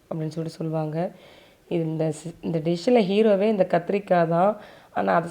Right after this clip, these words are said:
சாப்பிடாம மத்த அந்த கிரேவி மட்டும்தான் அவங்க எடுத்துக்குவாங்க அந்த மாதிரி. ஓகே, அவ்வளோதான். இப்போ இது நல்லா இன்னும் கொஞ்சம் இந்த கலர் சேஞ்ச் ஆகட்டும்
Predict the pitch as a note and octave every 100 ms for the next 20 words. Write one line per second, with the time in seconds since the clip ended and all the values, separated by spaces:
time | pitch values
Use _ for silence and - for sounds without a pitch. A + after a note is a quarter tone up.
0 | - F3 F#3 F3 G3+ F#3 E3+ E3 D#3+ D#3+
1 | - F3 F3+ F3 E3+ E3+ F3+ E3+ D#3 E3
2 | E3 E3 D#3 D#3 D3+ D3+ D3+ D#3 G#3 A#3
3 | - _ _ _ _ _ _ _ _ _
4 | _ - - - _ _ _ F3 E3 E3+
5 | - E3+ E3 D#3 E3 G#3 A#3+ - - _
6 | _ E3+ F3+ E3+ E3+ E3+ F#3 F3 F3 F3
7 | E3 E3+ E3 F3 F3+ F3 - F3 E3+ E3
8 | E3 E3